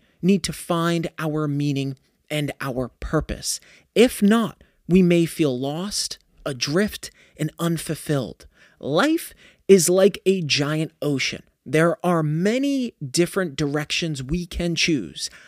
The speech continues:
However, simply drifting substantially decreases our chances of arriving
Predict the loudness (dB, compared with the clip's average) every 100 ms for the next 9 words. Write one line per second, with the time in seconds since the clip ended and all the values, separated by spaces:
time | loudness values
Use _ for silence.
0 | _ -2 2 2 0 -4 -10 _ _ -2
1 | 0 0 0 -2 -2 -2 2 2 0 -8
2 | -12 _ _ _ -2 2 2 0 0 2
3 | 2 2 -2 -2 -4 -4 -4 -4 -6 -4
4 | -2 -2 -2 -2 -4 -2 0 0 0 -2
5 | -2 -4 -4 -6 -14 _ 0 2 2 2
6 | 0 0 -2 -6